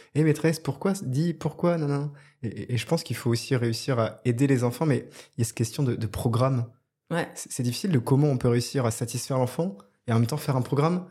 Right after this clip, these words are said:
Speaker 2: Mais en fait, c'est là où moi je dis souvent aux parents, euh, la première compétence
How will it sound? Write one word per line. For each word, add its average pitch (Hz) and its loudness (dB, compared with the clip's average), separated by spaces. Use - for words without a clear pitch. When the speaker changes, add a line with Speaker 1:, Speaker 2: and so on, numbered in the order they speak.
Speaker 2:
Mais 180 0
en 165 2
fait, 247 4
c'est 190 0
là 196 4
où 208 2
moi 208 2
je 208 -2
dis 180 0
souvent 190 -4
aux 175 0
parents, 185 0
euh, 156 -2
la 175 4
première 254 2
compétence 214 -2